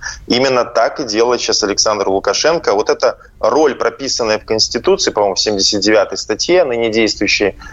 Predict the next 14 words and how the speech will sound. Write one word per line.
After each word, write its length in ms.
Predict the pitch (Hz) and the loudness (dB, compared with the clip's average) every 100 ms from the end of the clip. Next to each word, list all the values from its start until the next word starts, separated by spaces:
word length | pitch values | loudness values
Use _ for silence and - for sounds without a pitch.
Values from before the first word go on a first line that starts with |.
| - | -4
гарант 680 | 98 120 123 131 147 180 - _ - - - | 2 4 4 2 0 -4 -14 _ -20 -20 -4
конституционного 1000 | 120 - 120 - 135 147 131 117 107 104 | -2 0 0 0 2 2 2 2 0 0
строя 480 | - - 139 147 123 | 0 2 4 4 2
прав 320 | 113 110 - | 2 2 0
и 20 | |
свобод. 460 | - 107 98 85 - | -2 -2 0 -2 -4
Вот 140 | 87 | -2
он 440 | - 98 135 151 104 | 0 2 2 0 -6
выступает 680 | 107 - 110 123 123 120 | -6 -6 0 2 4 2
как 260 | - 110 107 | -2 -4 0
гарант. 500 | 113 107 90 80 - - - - | 2 2 0 -4 -14 -20 -20 -4
А 120 | 110 | -2
программа 500 | - 131 131 147 139 | 0 0 2 2 2
будущего 800 | 135 160 226 190 - 104 90 82 | 0 0 0 0 0 2 0 0